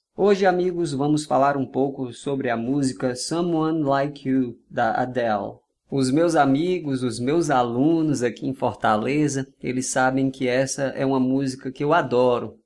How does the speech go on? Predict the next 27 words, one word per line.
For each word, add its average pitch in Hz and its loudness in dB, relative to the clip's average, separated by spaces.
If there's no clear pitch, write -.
porque 127 -6
eu 131 0
sempre 208 0
coloco 147 2
essa 139 -2
música 127 -2
pra 127 -8
tocar 131 -2
no 135 4
início 139 4
das 131 2
nossas 127 -4
aulas, 117 2
quando 123 -4
eu 120 -4
estou 123 -2
ali 120 -4
preparando 156 2
os 123 -4
meus 127 0
materiais, 123 0
começando 143 -2
a 135 0
fazer 123 0
anotações 120 -2
no 117 -6
quadro. 123 4